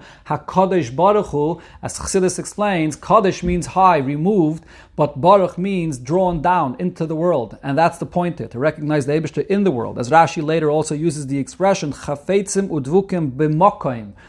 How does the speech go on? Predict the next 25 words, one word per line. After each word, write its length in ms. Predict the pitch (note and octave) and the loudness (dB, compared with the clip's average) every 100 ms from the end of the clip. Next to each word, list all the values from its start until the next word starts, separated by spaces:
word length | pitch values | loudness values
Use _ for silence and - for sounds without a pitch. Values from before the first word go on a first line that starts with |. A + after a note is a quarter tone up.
| - - | -16 -2
Mokim 400 | E3 G3 F#3+ F#3 | 2 4 2 -2
refers 360 | E3 F#3 F#3 | -2 -2 -4
to 100 | F3 | -4
the 140 | D3+ D3 | -6 -6
presence 520 | C3+ - F#3 F3+ F3 | -6 -2 0 -2 -6
of 100 | D#3+ | -4
Hashem 340 | D#3+ F#3+ F3+ F3+ | -2 0 -2 -2
in 220 | G3 G3+ | -2 -2
time 340 | - E3+ F#3+ F3+ | 0 2 2 2
and 80 | D#3+ | -2
space 340 | - F#3 F3+ | 2 4 4
in 140 | G3 | 0
the 80 | F3 | 2
world. 420 | E3+ G#3 D#3 G#2+ - - - | 4 6 4 0 -10 -20 0
That's 240 | F#3 F#3+ | 2 2
the 100 | G3 | 0
main 220 | F#3 F#3 | 0 2
message 320 | F3+ G3 F3+ E3+ | 2 2 2 0
over 140 | D#3 | 2
here, 80 | D3+ | 2
that 100 | D3+ | 2
Moshe 300 | F3 F3 D#3+ | 0 0 0
Rabbeinu 260 | F3 F3 | 2 2
wants 280 | D#3+ F3+ F#3 | 2 2 0
them 340 | E3 D3+ E3 | -2 -2 -2